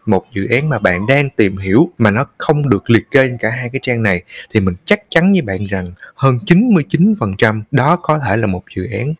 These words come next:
lừa đảo. Dấu hiệu thứ hai mà các bạn cần phải lưu ý đó chính là dự án đó không được liệt kê trên những sàn giao dịch uy tín. Bây giờ chúng ta sẽ cùng nhau khám phá xem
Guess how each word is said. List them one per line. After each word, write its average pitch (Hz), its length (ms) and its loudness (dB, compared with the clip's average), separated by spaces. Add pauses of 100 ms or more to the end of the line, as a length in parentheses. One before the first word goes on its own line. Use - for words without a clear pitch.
lừa 98 200 0
đảo. 87 280 -6 (100)
Dấu 165 200 4
hiệu 95 320 0
thứ 151 280 2
hai 139 520 0
mà 104 120 0
các 131 160 -4
bạn 92 200 -4
cần 92 300 0
phải 104 140 0
lưu 120 180 4
ý 127 340 2
đó 135 200 2
chính 151 280 -2
là 95 320 0 (100)
dự 101 300 2
án 127 280 -2
đó 139 340 0
không 135 480 -2
được 95 220 -4
liệt 98 200 2 (100)
kê 123 360 2
trên 117 240 0
những 101 140 -4
sàn 92 380 -4
giao 107 120 -2
dịch 98 180 -4 (140)
uy 113 240 0
tín. 139 200 0 (200)
Bây 120 140 4
giờ 107 140 2
chúng 127 120 -4
ta 127 120 0
sẽ 113 140 -6 (100)
cùng 98 280 2
nhau 113 160 0 (100)
khám 139 460 -6
phá 147 220 -4
xem 127 340 0